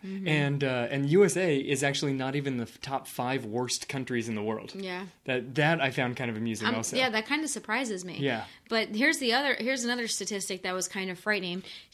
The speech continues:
Speaker 1: Teenagers need closer to eight to ten hours of sleep because, you know, they're still growing and
Speaker 2: Their brains
Speaker 1: their
Speaker 2: are
Speaker 1: brains
Speaker 2: still
Speaker 1: are still
Speaker 2: developing.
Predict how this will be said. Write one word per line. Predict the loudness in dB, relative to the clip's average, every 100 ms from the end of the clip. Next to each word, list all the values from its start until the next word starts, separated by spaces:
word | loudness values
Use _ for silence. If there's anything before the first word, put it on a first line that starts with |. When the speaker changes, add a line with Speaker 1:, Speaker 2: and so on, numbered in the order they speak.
| -2
Speaker 1:
Teenagers | 0 4 4 4 4 2 0 0 0 0 -2 -2
need | 0 4 4 6 4 4 -2 -8 _ _
closer | -2 0 0 0
to | -2 -2
eight | -2 -2
to | -4
ten | -6 -2 2
hours | 4 2 0 -2
of | -4
sleep | -4 -4 -4 -4
because, | -6 -2 -2 0 -2
you | -2
know, | -2
they're | -2
still | -2 -2 -4
growing | -2 0 2 2 0
and | 0 4
Speaker 2:
Their | 4
brains | 6 6 6 8
Speaker 1:
their |
Speaker 2:
are | 8
Speaker 1:
brains | 8 10
Speaker 2:
still | 8 8
Speaker 1:
are |
still | 8 8 8 6
Speaker 2:
developing. | 4